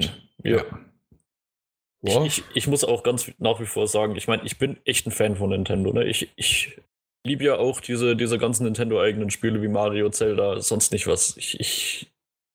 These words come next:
Speaker 1: finde es ja immer wieder super und die machen auch immer wieder Spaß. Aber ich weiß nicht, warum Nintendo immer weiter von einfach einer ganz normalen stationären Konsole, mit der sie damals richtig Erfolg hatten, immer weiter weggehen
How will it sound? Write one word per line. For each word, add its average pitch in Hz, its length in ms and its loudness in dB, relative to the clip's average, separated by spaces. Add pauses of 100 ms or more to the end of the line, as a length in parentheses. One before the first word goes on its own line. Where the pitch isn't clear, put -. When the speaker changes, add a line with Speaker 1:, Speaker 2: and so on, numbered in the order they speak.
(220)
Speaker 1:
finde 143 160 0
es 139 100 2
ja 127 80 4
immer 139 220 0
wieder 120 160 2
super 120 300 0
und 107 100 0
die 104 60 0
machen 113 240 0
auch 107 160 0
immer 117 240 0
wieder 101 160 2
Spaß. - 440 -2 (1080)
Aber 104 580 2 (680)
ich 104 120 -4
weiß 131 200 4
nicht, 147 140 -8
warum 127 260 2
Nintendo 127 420 0
immer 147 380 -2
weiter 139 580 0 (680)
von - 180 -2
einfach 165 440 0 (120)
einer 107 120 0
ganz 143 360 2
normalen 131 440 2
stationären 117 680 2
Konsole, 147 420 0
mit 107 160 -2
der 180 140 4
sie 131 100 0
damals 170 540 0
richtig 185 380 0
Erfolg - 420 -2
hatten, 107 240 -2 (680)
immer 220 240 0
weiter 135 320 2
weggehen 110 520 0